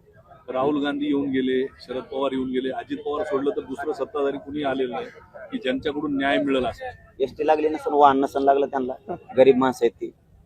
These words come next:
Speaker 2: येताना यायचं, गरीबाच्या घरी यायला त्यांना वेळ लागतो. कारण, अ, इथं परभणीपर्यंत एसट्या बंद आहेत ना,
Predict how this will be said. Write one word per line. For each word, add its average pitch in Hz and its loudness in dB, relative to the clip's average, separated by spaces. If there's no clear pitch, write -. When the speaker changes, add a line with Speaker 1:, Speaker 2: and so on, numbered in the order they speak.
Speaker 2:
येताना 120 -4
यायचं, 120 -2
गरीबाच्या 123 4
घरी 104 -4
यायला 117 2
त्यांना 113 -4
वेळ 107 2
लागतो. 110 -6
कारण, 123 8
अ, 110 2
इथं 113 2
परभणीपर्यंत 123 6
एसट्या 123 6
बंद 117 6
आहेत 98 2
ना, 143 -2